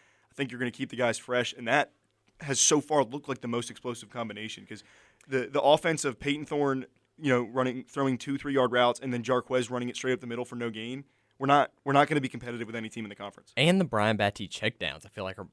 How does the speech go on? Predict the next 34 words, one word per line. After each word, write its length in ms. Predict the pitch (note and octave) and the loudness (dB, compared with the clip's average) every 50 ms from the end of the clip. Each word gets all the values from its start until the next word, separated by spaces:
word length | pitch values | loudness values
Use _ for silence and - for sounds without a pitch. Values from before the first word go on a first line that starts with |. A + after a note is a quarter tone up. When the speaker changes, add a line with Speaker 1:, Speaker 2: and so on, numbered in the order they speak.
| _ _ - | _ _ -8
Speaker 2:
could 180 | - C3+ B2 | -6 -4 -4
be 80 | A#2 A2+ | -4 -4
more 160 | G#2+ G2+ F#2+ | -4 -4 -6
effective 460 | F2 - - A2+ G2 F#2+ - - - | -6 -8 -8 -8 -8 -8 -8 -6 -2
Speaker 1:
Yeah, 180 | C#3 C3 A#2+ A2+ A2 | 0 0 0 0 -2
especially 340 | - - - D#3+ F3 E3+ G3+ | -6 -6 -2 0 0 0 0
getting 200 | D#3+ - - - | 0 0 0 2
Speaker 2:
than 80 | D#3 D3+ | 2 2
Speaker 1:
him 120 | B2 - | 2 2
out 60 | C3+ | 2
on 80 | D3 D3+ | 2 2
the 80 | C#3 A#2+ | 0 0
Speaker 2:
Jarquez. 120 | F2+ F2 | -2 -2
Speaker 1:
wide, 420 | G#2 G#2 G#2 A2+ B2 B2 C#3 C#3 - | -2 0 2 4 4 2 2 -2 -2
Speaker 2:
Yeah. 100 | - B2+ | 0 0
Speaker 1:
out 100 | B2 - | 0 2
wide 240 | A#2 A#2 A#2+ B2 B2+ | 4 4 6 6 4
on 80 | B2+ B2 | 4 0
those, 160 | A#2+ A#2 - | -2 -4 -6
some 80 | C3 | -6
of 80 | B2+ B2 | -6 -6
those 100 | B2 B2 | -6 -6
screens 420 | - - - C3+ C3+ C3+ C3 A#2+ | -6 -8 -8 -8 -6 -6 -6 -8
where 160 | A2+ A2+ A2 G2+ | -10 -12 -12 -12
you're 140 | A#2+ G#2 | -14 -12
getting 160 | G2+ B2+ G2 A2+ | -10 -10 -10 -8
away 240 | A2 A2+ A#2 A#2+ | -4 -2 0 0
from 160 | A#2+ - B2+ A#2 | 0 -2 -6 -10
the 60 | G#2+ | -8
big 180 | A2+ A#2 G#2+ | -8 -10 -10
boys 200 | A2 A2 A#2 A2+ | -8 -8 -8 -8
in 40 | A2+ A#2 | -8 -10
the 60 | G#2+ | -10
middle. 320 | G#2+ A2+ A#2+ B2 B2+ A#2+ | -8 -6 -4 -4 -6 -8